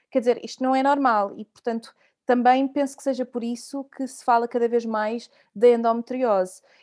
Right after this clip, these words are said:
E, portanto, queria começar por aqui, que é o que é, como é que se diagnostica, hum, e o que é que se pode fazer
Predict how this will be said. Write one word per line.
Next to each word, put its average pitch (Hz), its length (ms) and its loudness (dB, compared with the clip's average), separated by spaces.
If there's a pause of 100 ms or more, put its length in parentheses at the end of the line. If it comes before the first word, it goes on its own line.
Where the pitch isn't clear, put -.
E, 233 60 -6
portanto, 269 260 -2
queria 269 240 -6
começar 269 320 -2
por 269 140 -6
aqui, 285 220 -6
que - 140 -6
é 185 120 0
o 190 80 -4
que 214 280 -2
é, 262 120 4
como 262 240 -4
é 240 40 -6
que - 80 -20
se - 160 -20
diagnostica, 233 680 -6 (480)
hum, 233 500 -6 (240)
e 262 80 0
o 233 60 -2
que 269 160 -10
é 269 60 -4
que - 180 -18
se - 140 -20
pode 269 280 0
fazer 254 720 0